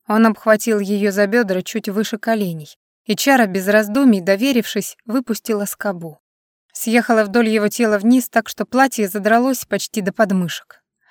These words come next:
Поставив Чаргин на ноги, Стеван схватил ее за руки и потянул дальше по тоннелю, так что оправлять одежду пришлось на бегу. "Шешель, я точно тебя убью!" "Хорошо,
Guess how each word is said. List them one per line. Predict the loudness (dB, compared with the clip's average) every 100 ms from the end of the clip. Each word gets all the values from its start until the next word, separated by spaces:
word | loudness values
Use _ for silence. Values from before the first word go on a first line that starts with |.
| _ -20 _
Поставив | 0 2 4 2 2
Чаргин | 0 0 2 0 -2
на | 0
ноги, | 2 2 0
Стеван | -4 0 2 2 2
схватил | 0 0 2 2 0
ее | 0 -2 0
за | 2
руки | 2 0 -4 -4
и | -4
потянул | -2 -2 2 4 4
дальше | 2 0 -4
по | -8 0
тоннелю, | 2 2 0 -8 -16 -20 -20 _ _
так | 0 2
что | 2 2
оправлять | 4 2 2 0
одежду | -2 0 0 -2
пришлось | -4 -6 -4 -4 -2
на | -2
бегу. | -2 -4 -8 -10 _ _ _ _ _ -6
"Шешель, | -2 0 0 -4
я | -4 -2
точно | 2 2 4 2
тебя | 2 0 0
убью!" | 0 -2 -4 -6 _ _ _ _
"Хорошо, | -4 2 2 0 -2 0 -2